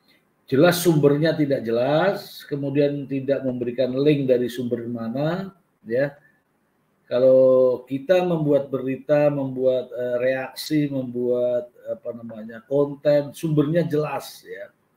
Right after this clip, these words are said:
sumbernya jelas. Kalau ini tadi sumbernya sangat tidak jelas dan itu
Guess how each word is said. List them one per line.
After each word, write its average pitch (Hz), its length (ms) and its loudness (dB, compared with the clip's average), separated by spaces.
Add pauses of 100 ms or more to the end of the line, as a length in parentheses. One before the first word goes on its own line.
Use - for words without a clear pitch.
sumbernya 113 480 -6
jelas. 104 320 -8 (500)
Kalau 131 160 4
ini 156 240 4
tadi 170 560 6
sumbernya 147 640 -2
sangat 147 560 -4
tidak 123 320 -4
jelas 151 240 2
dan 127 240 0
itu 170 400 -6